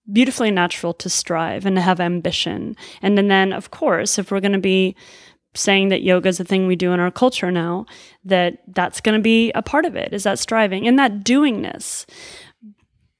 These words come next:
But, and ultimately, if you stick around long enough, the doing subsides, the subtlety of yoga starts to take hold, and there's a beingness. Come in and just be yoga.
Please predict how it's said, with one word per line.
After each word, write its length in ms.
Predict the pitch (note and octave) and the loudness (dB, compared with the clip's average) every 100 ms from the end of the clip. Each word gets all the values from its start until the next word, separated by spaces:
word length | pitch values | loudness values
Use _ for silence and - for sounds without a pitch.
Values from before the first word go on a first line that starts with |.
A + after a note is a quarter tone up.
| _ | _
But, 360 | G3+ A#3 A#3 - | -2 2 2 2
and 280 | A#3 A3+ - | -2 -2 0
ultimately, 600 | A#3 C4 B3+ G3 E3+ F#3+ | 0 0 -2 -2 -2 -2
if 160 | A3 - | -2 -2
you 60 | |
stick 260 | G#3+ - B3+ | -2 -4 -4
around 360 | A3+ A#3 C4+ B3 | -2 0 0 -2
long 180 | F#3 F3+ | -4 -6
enough, 480 | F#3 G3 G#3+ - - _ _ _ - | -6 -6 -6 -10 -18 _ _ _ -4
the 100 | G3+ | -4
doing 680 | F#3+ A#3+ C#4+ C4 A3 G#3+ - | 0 2 4 4 2 -2 -6
subsides, 920 | - G3+ - - F3+ C#3 G#2 A3 - | -6 -4 -4 -4 -4 -4 -8 -10 -8
the 120 | G#3+ | -6
subtlety 560 | - - A3 A#3+ B3+ A3+ | -2 2 4 2 2 0
of 100 | F3+ | 2
yoga 560 | F#3 F#3 F#3 F3 E3+ - | 2 2 4 2 0 -4
starts 380 | - F#3+ F#3 - | 0 0 0 -4
to 100 | G3 | -8
take 300 | - F#3 - | -6 -6 -6
hold, 440 | F#3 F3 G#2+ - - - - - | -8 -6 -6 -8 -14 -20 -18 -2
and 100 | G3+ | 2
there's 180 | G#3 G3+ | 2 2
a 40 | |
beingness. 1000 | F3+ G#3+ G#3+ G#3+ F#3 E3+ - - - - _ _ _ _ _ _ _ - | 0 4 6 4 0 -4 -8 -12 -14 -18 _ _ _ _ _ _ _ -10
Come 200 | - C4 | 2 4
in 180 | C#4+ A3 | 6 4
and 120 | G3 | 0
just 220 | G3+ - | -4 -4
be 140 | A3 | -4
yoga. 600 | A3 G3 G#2+ - - - | -2 -2 -4 -6 -10 -14